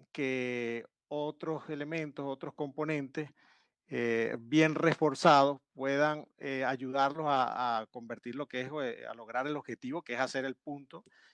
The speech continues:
y, y no fallar tanto dentro de, de las competencias. Entonces, en la pregunta que me hace, hay,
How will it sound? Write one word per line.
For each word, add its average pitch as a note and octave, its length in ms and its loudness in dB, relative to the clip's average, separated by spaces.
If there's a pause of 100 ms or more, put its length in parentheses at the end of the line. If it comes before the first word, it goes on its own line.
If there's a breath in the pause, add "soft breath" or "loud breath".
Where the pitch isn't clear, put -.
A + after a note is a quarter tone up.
(160)
y, A#2+ 460 -4
y B2 40 -4
no C3 140 -2
fallar B2+ 460 4
tanto C#3 640 0 (200)
dentro A#2+ 420 -4
de, G#2+ 200 0
de A#2 140 -2
las A2 140 -2
competencias. G#2+ 680 -4
Entonces, C3 360 2 (720 soft breath)
en A#2+ 120 -8
la A2+ 80 2
pregunta C3 340 4
que D3+ 120 4
me D#3 120 8
hace, D#3 380 8
hay, C3+ 580 2